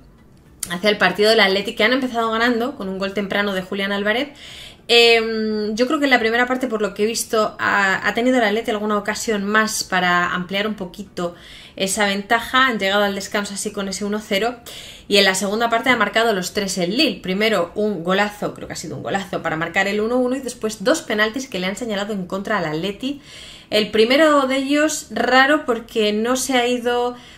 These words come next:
sea, no le han llamado del var para revisar la acción,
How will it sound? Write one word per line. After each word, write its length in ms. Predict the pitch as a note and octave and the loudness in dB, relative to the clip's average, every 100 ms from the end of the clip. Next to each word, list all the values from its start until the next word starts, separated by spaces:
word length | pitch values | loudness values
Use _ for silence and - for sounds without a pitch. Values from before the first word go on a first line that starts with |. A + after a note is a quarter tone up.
| - | -4
sea, 160 | A#3 | 0
no 100 | A3 | 4
le 120 | B3 B3+ | 4 4
han 120 | G#3+ | 4
llamado 360 | G#3 A3 A3+ | 2 2 -2
del 220 | G#3 G3 F3+ | -2 0 2
var 420 | G3+ A#3 E4 - | 4 4 2 -4
para 200 | F#3+ F#3 | -2 0
revisar 480 | F#3 F#3 F#3 G3 F#3 | 0 -2 -2 -4 -2
la 80 | |
acción, 560 | F3+ - - A3+ C#4+ E4 | -6 -6 -2 0 0 -6